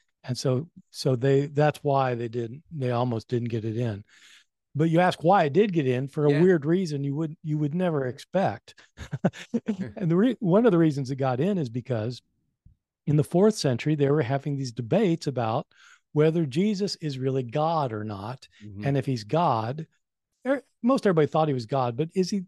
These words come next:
Speaker 1: is he really equal with God the Father? I mean, or is he, he must be a subordinate di-,
Speaker 2: Yeah.
Speaker 1: divinity, right? I mean, he's gotta be like a second rate divi-, he can't
Speaker 2: Yeah.
Speaker 1: be as great as God. Uh, but some Christians were saying, "Yes, he is as great as God." And they could use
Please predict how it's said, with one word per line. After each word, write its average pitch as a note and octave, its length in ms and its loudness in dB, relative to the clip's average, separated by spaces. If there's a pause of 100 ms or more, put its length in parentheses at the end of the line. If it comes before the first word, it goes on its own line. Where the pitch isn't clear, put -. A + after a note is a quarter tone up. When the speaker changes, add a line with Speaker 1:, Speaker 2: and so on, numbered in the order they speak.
(160)
Speaker 1:
is F3 100 -2
he F3 140 -2
really F#3 440 2
equal A3+ 420 2
with F3 160 -4
God D#3 260 -4
the C3 80 -6
Father? A#3 500 -4
I A3 60 -6
mean, F3 180 -6
or F#3 160 2
is F3 100 2
he, G#3 220 -2
he C4 120 0
must C#4+ 200 0
be D#3 100 0
a B2+ 40 0
subordinate C3 720 -2
di-, C3 80 -2
Speaker 2:
Yeah. A2+ 160 -10
Speaker 1:
divinity, A#2 480 -4
right? D#3 300 -8
I F3+ 40 -6
mean, F3 100 -2
he's F#3 120 -10
gotta G3+ 140 -10
be D#3 200 -8
like C#3+ 280 -10
a B2+ 60 -14
second D3 360 -12
rate C3+ 240 -8
divi-, C3+ 240 -12 (220)
he F3+ 100 2
can't C4 260 -2
Speaker 2:
Yeah. - 40 -8
Speaker 1:
be C3+ 120 -2
as A#2 160 -4 (540)
great B2+ 240 -2
as G2 100 -12
God. A#2+ 540 -4 (460)
Uh, E3+ 180 0
but F3+ 300 0
some A3+ 180 -2
Christians F#3 380 -2
were F3 80 -4
saying, C3+ 260 -4
"Yes, D#3+ 220 0
he E3+ 140 -4
is C3 140 0
as B2+ 140 -6
great C3+ 240 -2
as A#2+ 80 -6
God." D3 400 -4
And D#3+ 140 -2
they F#3+ 120 2
could D#3 220 -4
use G3 500 -4